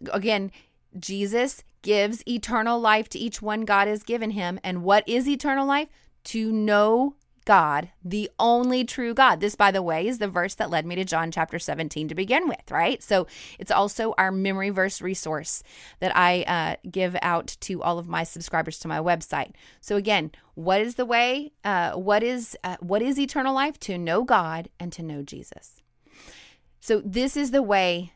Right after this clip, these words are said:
to eternal life. You know, earlier Jesus said, "I am the way." Notice he didn't say a particular prayer of salvation is the way to eternal life. You've,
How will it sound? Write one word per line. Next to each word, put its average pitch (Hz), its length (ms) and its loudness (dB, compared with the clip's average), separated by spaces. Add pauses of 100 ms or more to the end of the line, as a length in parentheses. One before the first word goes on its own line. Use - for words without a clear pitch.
to 202 120 -6
eternal 175 400 -4
life. 151 280 -12
You 185 80 -4
know, 202 220 0
earlier 262 320 8
Jesus 220 380 -2
said, 185 220 2
"I 220 260 10
am 294 220 4
the 240 160 10
way." 208 480 0 (600)
Notice 254 300 2
he 285 100 2
didn't 247 340 -2
say 247 200 0
a 233 40 2
particular 240 720 -4
prayer 214 340 0
of 208 80 -2
salvation 208 800 -2
is 180 140 -4
the 160 140 -2
way 135 240 -4
to - 160 -12
eternal 147 400 -8
life. 156 260 0
You've, 208 140 -8